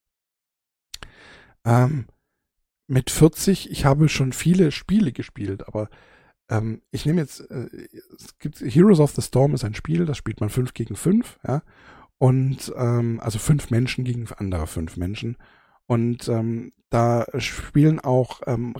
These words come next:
Reihenfolgen von Fähigkeiten eine Rolle. Also man kann Fähigkeiten einsetzen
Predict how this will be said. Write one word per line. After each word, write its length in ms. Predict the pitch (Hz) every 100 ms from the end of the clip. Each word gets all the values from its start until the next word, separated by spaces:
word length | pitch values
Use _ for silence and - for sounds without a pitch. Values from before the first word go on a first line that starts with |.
| -
Reihenfolgen 1120 | 120 139 156 147 147 147 143 143 143 233 -
von 360 | - 123 117 113
Fähigkeiten 720 | - 135 - - 98 104 90
eine 220 | 69 85
Rolle. 280 | 85 78 76
Also 160 | 73
man 120 | 85 87
kann 260 | 87 87
Fähigkeiten 640 | - 101 123 - 113 110 117
einsetzen 640 | 131 143 143 143 - 151